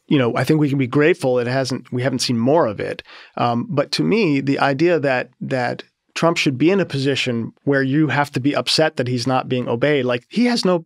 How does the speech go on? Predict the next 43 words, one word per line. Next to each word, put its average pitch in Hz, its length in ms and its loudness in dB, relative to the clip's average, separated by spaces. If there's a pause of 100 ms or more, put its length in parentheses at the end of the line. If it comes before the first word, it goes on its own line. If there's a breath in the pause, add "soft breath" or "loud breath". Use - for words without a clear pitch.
there's, 202 180 0 (560 loud breath)
how 208 240 2
should 311 160 2
the 330 60 2
president 330 420 0
be, 226 280 -2 (160)
uh, 247 420 0 (140)
able 233 240 2
to 240 160 0 (120)
send 233 300 0
troops - 240 -2
willy-nilly 233 440 2
to 202 80 -2
Syria 277 260 2
without 190 260 0
some 202 140 -2
kind 208 180 -2
of 170 100 -4
public 202 220 -2
debate 202 260 0
and - 80 -2
authorization? 180 680 -2
That 147 180 -2 (220 loud breath)
he 311 100 4
shouldn't 320 320 0
ha-, - 80 -4 (260 loud breath)
we 240 80 2
shouldn't 285 240 0
be 165 60 -4
having 220 360 0
that - 180 -4
conversation, 110 680 -4
John, 104 280 -4
because 143 400 0 (260 loud breath)
there 208 100 2
shouldn't 143 260 -2
be 139 60 0
any 135 160 0
U 139 100 2
S 139 100 -6
troops 170 220 -2
in 214 120 2
Syria. - 300 -8